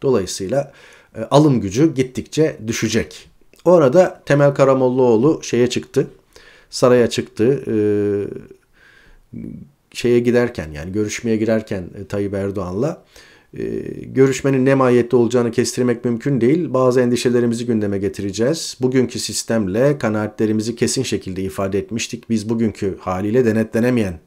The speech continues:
bir başkanlık sisteminin doğru olmadığı görüşündeyiz.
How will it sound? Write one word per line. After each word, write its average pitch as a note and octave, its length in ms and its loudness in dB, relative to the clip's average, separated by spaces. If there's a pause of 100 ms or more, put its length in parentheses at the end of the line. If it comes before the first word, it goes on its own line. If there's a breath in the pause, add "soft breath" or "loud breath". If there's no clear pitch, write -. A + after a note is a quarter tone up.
bir G2+ 140 -4
başkanlık G2 480 -6
sisteminin A2+ 500 -4
doğru A2+ 240 4
olmadığı F#2 460 0 (580 soft breath)
görüşündeyiz. A2+ 800 0